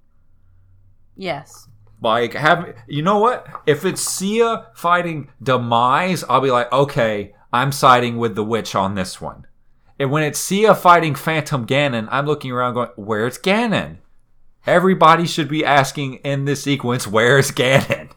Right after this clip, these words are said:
Speaker 1: Right.
Speaker 2: But he's nowhere, 'cause it's just Phantom Ganon who has enough single, uh, oh, it just has the Triforce of power.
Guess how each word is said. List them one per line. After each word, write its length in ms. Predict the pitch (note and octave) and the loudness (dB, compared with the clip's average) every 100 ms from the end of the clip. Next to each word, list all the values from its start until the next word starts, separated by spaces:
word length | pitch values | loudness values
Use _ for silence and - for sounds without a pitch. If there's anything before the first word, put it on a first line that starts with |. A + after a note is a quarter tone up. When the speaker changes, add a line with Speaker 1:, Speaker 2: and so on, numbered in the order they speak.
| _ - | _ -8
Speaker 1:
Right. 380 | F3+ D#3+ C#3 - - - - _ _ | -6 -6 -8 -20 -20 -20 -20 _ _
Speaker 2:
But 140 | A2+ | -10
he's 180 | B2 B2 | -10 -8
nowhere, 460 | D3 E3+ A2 D#2+ D2+ | -4 -2 -2 -4 -4
'cause 180 | F#2+ | -8
it's 120 | F#2+ - | -8 -10
just 180 | A#2 | -12
Phantom 420 | - C3+ C#3 B2 G#2+ | -8 -6 -6 -8 -8
Ganon 380 | G#2+ G#2+ G#2+ | -8 -8 -10
who 320 | G2 A#2 G2+ - - - _ | -10 -10 -10 -14 -20 -20 _
has 280 | - A2 A2+ | -10 -8 -8
enough 360 | A2 A#2 A2+ - | -6 -6 -8 -12
single, 520 | - A2+ A2+ B2 A2 - | -6 -4 -2 -4 -6 -2
uh, 220 | G#2 G2+ G#2 - | 0 0 -4 -12
oh, 300 | G2 F#2+ G2 - | -8 -8 -10 -2
it 180 | G2 - | 0 0
just 220 | G2+ - | -4 -6
has 180 | G#2+ - | -8 -8
the 60 | |
Triforce 500 | - C#3+ C#3 A#2 G#2+ | -6 -6 -4 -8 -8
of 120 | F#2+ | -10
power. 400 | - G2 F2+ G2 | -4 -4 -4 -8